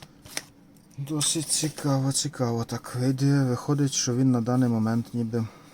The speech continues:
Все повністю справний. Ставлю його на тест, розряд. Подивимось, що він там покаже. В загальному супер зарядився.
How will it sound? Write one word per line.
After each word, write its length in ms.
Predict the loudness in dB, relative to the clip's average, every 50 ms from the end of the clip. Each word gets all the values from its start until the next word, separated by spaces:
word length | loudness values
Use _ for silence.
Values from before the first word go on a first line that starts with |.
| -20 -20 -20 -20 -20 -20 -20 -18
Все 220 | -16 -14 -14 -14
повністю 520 | -14 -14 -14 -12 -12 -10 -10 -10 -8 -8 -8
справний. 500 | -8 -10 -10 -12 -10 -10 -10 -10 -10 -10 -12 -16 -20 -20 -20 _ _ -20 -20 -20 -20 _ _ _ _ -20 -20 -20 -20 -20 -20 -20 -20 -20 -20 -20 -20 -20 -20 -20 -16 -6 -2 -2 -2 -2 -4 -16 -16 -10 -6 -6 -6 -6 -10 -20 -18
Ставлю 500 | -16 -16 -14 -12 -10 -10 -8 -6 -6 -6
його 420 | -6 -6 -8 -8 -6 -6 -8 -8 -10 -14 -18 -20 -18
на 200 | -16 -14 -14 -14
тест, 480 | -14 -12 -12 -10 -8 -8 -8 -10 -12 -16 -20 -20 -20
розряд. 600 | -18 -16 -14 -12 -12 -10 -10 -10 -10 -10 -12 -16 -20 -20 -20 -20 -20 -20 -20 -20 -20 -20 -20 _ _ -20 _ _ -20 -20 -20 -20 -20 -20 -20 -20 _ -20 -20 -20 -20
Подивимось, 400 | -20 -16 -12 -10 -10 -8 -4 -2
що 140 | -2 -2 -2
він 100 | -4 -10
там 320 | -10 -10 -10 -10 -10 -12 -12 -14
покаже. 480 | -18 -18 -16 -16 -14 -14 -14 -14 -14 -16 -20 _ -20 _ _ -20 -20 -20 -20 -20 -20 _ _ -20 -20 -20 -20 -20 -20 -20 -20 _ -20 -20 -20 -20 -20 _ _ -20 -20 -20 -20 -20 _ _ -20 _ -20 -20 -16
В 120 | -14 -12 -12
загальному 640 | -10 -10 -8 -8 -8 -6 -6 -6 -6 -6 -6 -8 -10 -14 -18 -20 -20 -20 -20 -20 _ _ _ _ -20 -20 -20 -20 -20 -20 _ _ -20 -20 -20 -20 -20 -20 -20 -20 -20 _ _ _ _ _ -20
супер 340 | -20 -18 -16 -12 -10 -10 -8
зарядився. 680 | -8 -8 -8 -8 -8 -8 -8 -8 -8 -8 -10 -10